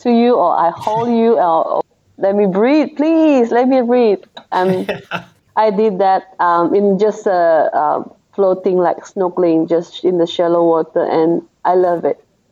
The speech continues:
Speaker 1: I fall in love, like, I can stay longer, um, beside my mom, and I can stay longer and watching more marine animal instead of just swimming around with a snorkel,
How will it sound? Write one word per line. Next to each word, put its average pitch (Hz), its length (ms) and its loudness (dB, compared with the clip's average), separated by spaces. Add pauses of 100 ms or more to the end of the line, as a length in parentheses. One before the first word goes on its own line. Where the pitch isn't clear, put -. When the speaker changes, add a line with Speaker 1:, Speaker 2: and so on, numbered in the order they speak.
(240)
Speaker 1:
I 196 100 0
fall 196 320 0
in 180 160 2
love, 180 260 -2
like, 175 140 0
I 185 120 -2
can 180 440 -2 (720)
stay 202 320 0
longer, 208 800 2
um, 170 480 0 (180)
beside 185 380 -2
my 180 160 2
mom, 185 680 2
and 175 280 0
I 175 80 -2
can 185 240 -2
stay 202 280 -2
longer 202 340 2
and 175 240 0
watching 190 540 0
more 185 240 2
marine 185 420 2
animal 220 540 0
instead 208 420 0
of 196 180 -4
just 208 340 -2
swimming 214 320 0
around 226 360 2
with 240 160 0
a 247 80 0
snorkel, 269 800 0